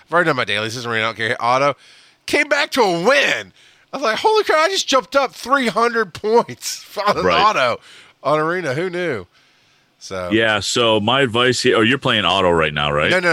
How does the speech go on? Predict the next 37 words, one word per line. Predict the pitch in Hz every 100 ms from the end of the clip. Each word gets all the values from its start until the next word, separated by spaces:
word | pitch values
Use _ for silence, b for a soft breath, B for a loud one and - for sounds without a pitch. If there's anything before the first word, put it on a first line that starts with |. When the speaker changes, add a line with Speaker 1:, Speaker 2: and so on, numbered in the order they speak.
| 135
Speaker 1:
no, |
this | 117 139
is | 175
me. | 127
Speaker 2:
Oh, | 107
you're | 107
not? | 127 131 85 -
Speaker 1:
This | 104
is | 107
me. | 95
Speaker 2:
So | 92 131 120 98 - _ -
freaking | - 156 202 139 110
take | 143 151
out | 170 165
Gamora | 120 117 139 131 80 -
before | 98 95 117
you | 113 95
take | 113
out | 110
Speaker 1:
Yeah, | 202 196 190 165 147
Speaker 2:
Thanos. |
Speaker 1:
I | 156
wasn't | 190 165
paying | 185 170
attention | 139 143 151
that | 143
she's | 143 139
on | 190
the | 131
Speaker 2:
<laughs> |
Speaker 1:
team. | 160 135 117 104 95 -
That, | 120 120
that | 135 139
was | 131
straight | - 127 107
my | 107
bad. | 98 98 92